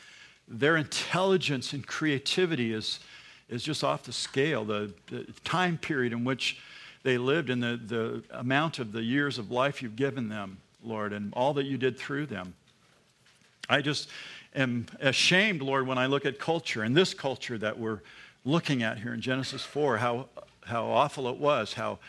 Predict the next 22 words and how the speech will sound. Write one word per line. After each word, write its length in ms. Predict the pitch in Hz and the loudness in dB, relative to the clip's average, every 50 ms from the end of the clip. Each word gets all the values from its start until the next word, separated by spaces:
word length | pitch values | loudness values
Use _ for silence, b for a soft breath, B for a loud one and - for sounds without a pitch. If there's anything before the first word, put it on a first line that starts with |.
| B B | B B
sinful 640 | B - - - - 185 175 131 - - 135 113 | B 2 4 4 4 2 2 0 -2 -4 -2 -2
it 100 | 110 - | -2 -4
was, 280 | - 110 110 101 101 - | -2 -2 -2 0 0 -2
how 200 | 120 101 101 98 B B B B B B B B B | -2 -2 -2 -4 B B B B B B B B B
it 80 | - 123 | -6 -2
got 180 | 123 117 113 | 0 0 0
worse 480 | 123 120 147 170 160 143 - - - - | 2 4 4 4 4 4 2 -2 -2 -2
and 120 | 120 113 | -4 -6
worse 380 | 113 139 170 170 143 - - - | -2 0 2 2 2 0 -2 -4
and 140 | 131 117 123 | -4 -2 0
worse 280 | 151 165 156 - - | 2 0 0 0 -4
until 220 | 139 - - 139 120 | -8 -10 -8 -8 -8
you 100 | 113 110 | -8 -8
condemned 520 | - - 127 110 107 127 139 151 151 127 | -10 -8 -6 -2 0 0 0 0 -2 -2
it. 180 | 110 104 - 120 | -2 -4 -2 -2
Lord, 320 | 131 127 131 131 123 107 B B B B B B B B B B B B B B B | 0 2 2 2 2 0 B B B B B B B B B B B B B B B
I 100 | - 131 | -2 -2
live 300 | 131 139 160 180 185 160 | 2 6 6 6 6 6
in 100 | 160 139 | 4 0
a, 180 | 120 110 107 101 - - _ - - - | 0 -2 -4 -8 -14 -18 _ -18 -8 -4
in 140 | 131 123 | -2 -2
a, 180 | 117 110 110 104 | -2 -2 -4 -4